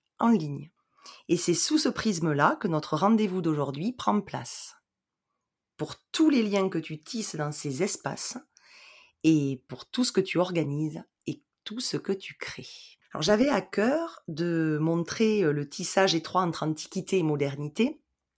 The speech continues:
Et tu sais à quel point c'est, euh, pour moi quelque chose qui, qui était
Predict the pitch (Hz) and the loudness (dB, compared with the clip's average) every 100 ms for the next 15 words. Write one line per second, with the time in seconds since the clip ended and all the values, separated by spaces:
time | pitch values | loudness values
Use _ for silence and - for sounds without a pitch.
0 | _ - - - - 196 156 - 147 143 | _ -14 -10 -6 -2 0 0 -2 -4 -2
1 | 180 196 247 _ - - - - - - | 0 0 -4 _ -20 -20 -18 -16 -2 2
2 | 170 151 131 123 - _ - 131 147 170 | 4 4 2 -4 -12 _ -10 -4 0 0
3 | 175 147 - 170 - 139 135 - _ _ | 0 -2 -2 -4 -6 -14 -14 -18 _ _
4 | - 143 170 165 | -4 -2 0 -2